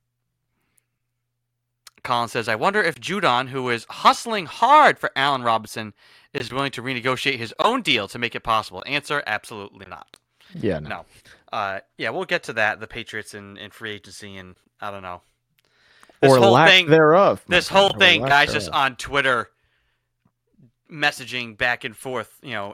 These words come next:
Speaker 1: adding each other.
Speaker 2: Hey, I'll be honest. If
Speaker 1: I don't know
Speaker 2: Judon
Speaker 1: if
Speaker 2: is
Speaker 1: that
Speaker 2: able to recruit Bobby Wagner and Allen Robinson, I will give him a, a pay raise of a million dollars. How about that?
Speaker 1: I-, if that works, somehow I feel like, "Hey, Matt, could you, um,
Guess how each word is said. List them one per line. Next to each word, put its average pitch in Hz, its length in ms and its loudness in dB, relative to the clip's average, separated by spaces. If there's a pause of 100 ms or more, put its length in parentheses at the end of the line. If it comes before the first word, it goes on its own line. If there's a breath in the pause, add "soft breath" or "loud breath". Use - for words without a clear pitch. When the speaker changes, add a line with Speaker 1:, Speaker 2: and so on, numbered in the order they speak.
Speaker 1:
adding 123 320 -2
each 107 220 -10
other. 98 300 -8 (100)
Speaker 2:
Hey, 160 220 6
I'll 135 160 6
be 185 120 4
honest. 190 240 0
If 127 100 -8
Speaker 1:
I 233 100 10
don't 262 100 6
know 254 60 8
Speaker 2:
Judon 247 80 8
Speaker 1:
if 202 40 4
Speaker 2:
is 160 60 2
Speaker 1:
that 240 140 8
Speaker 2:
able 165 200 4 (100)
to 135 500 4
recruit 135 500 0
Bobby 147 240 4
Wagner 147 400 2
and 143 280 -2
Allen 143 180 -2
Robinson, 165 480 0
I 135 180 2
will 117 260 -2
give 127 240 -4
him 131 380 -6 (100)
a, 113 180 -2 (100)
a 123 100 -4
pay 156 220 0
raise 175 320 2
of 120 120 0
a 113 60 -2
million 131 300 -2
dollars. 85 360 -6
How - 100 -16
about 101 100 -12
that? - 160 -14
Speaker 1:
I-, - 160 -6
if - 160 -4
that 160 200 0
works, 147 540 -6 (140)
somehow 156 340 -2
I 139 80 0
feel 147 260 -2
like, 127 280 0 (420 soft breath)
"Hey, 165 200 -2
Matt, 127 340 -4
could 113 180 -18
you, 147 200 -12
um, 147 360 -8